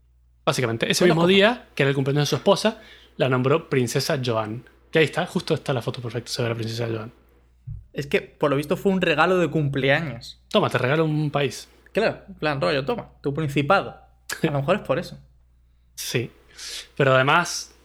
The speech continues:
Speaker 1: eh, si bien la historia es reciente, que es desde mil novecientos sesenta y siete, no es nada, han pasado un montón de co-, <laughs> un montón de cosas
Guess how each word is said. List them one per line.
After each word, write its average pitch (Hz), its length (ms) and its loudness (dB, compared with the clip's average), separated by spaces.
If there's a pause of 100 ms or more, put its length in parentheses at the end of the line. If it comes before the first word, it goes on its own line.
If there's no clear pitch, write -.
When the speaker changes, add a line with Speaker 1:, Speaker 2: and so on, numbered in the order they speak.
(140)
Speaker 1:
eh, 131 680 0
si - 140 -4
bien 135 140 2
la 180 60 4
historia 165 260 2
es 151 40 2
reciente, 180 500 2
que 123 140 -6
es - 220 -14
desde 117 260 -4
mil 120 120 0
novecientos 135 280 -2
sesenta 117 220 -4
y 113 60 -6
siete, 160 340 -4
no 113 100 -6
es 113 60 -6
nada, 165 320 -4 (680)
han 151 60 -6
pasado 143 240 2
un 151 60 2
montón 151 260 2
de 160 100 2
co-, 160 100 4
<laughs> - 280 -2
un 151 100 4
montón 139 360 2
de 131 100 4
cosas - 440 -10